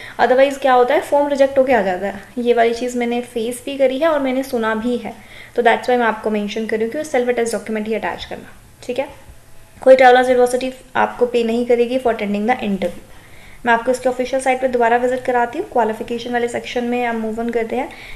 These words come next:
देखते हैं यहाँ पे आपको कौन कौन सी, मतलब, mention कर रखी है। तो ये आपकी यूजीसी की guidelines है, इसके according आपके पास net qualified होना चाहिए,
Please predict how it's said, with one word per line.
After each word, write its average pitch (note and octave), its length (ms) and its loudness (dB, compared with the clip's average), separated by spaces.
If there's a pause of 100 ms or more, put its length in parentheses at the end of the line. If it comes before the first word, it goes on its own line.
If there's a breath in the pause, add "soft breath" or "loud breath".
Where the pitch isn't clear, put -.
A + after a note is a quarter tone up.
(140 loud breath)
देखते B3 280 4
हैं C#4 100 2
यहाँ A3+ 240 -2
पे A3 120 0
आपको B3 200 0
कौन A#3+ 220 -2
कौन A#3 140 -4
सी, A#3+ 120 -2 (260)
मतलब, A3 240 -4
mention A3 380 -4
कर A3+ 120 -4
रखी A3+ 200 -8
है। C4+ 80 -2
तो C4+ 80 -4
ये B3+ 100 -2
आपकी A#3+ 320 -2
यूजीसी A#3+ 360 -4
की A#3+ 100 -8
guidelines A3 480 -2
है, C#4 60 0
इसके C4+ 180 -6
according G#3+ 280 -4
आपके G#3+ 240 -6
पास A3+ 320 -6
net G#3+ 160 -6
qualified A#3+ 440 0
होना A#3+ 180 -2
चाहिए, A#3+ 320 -6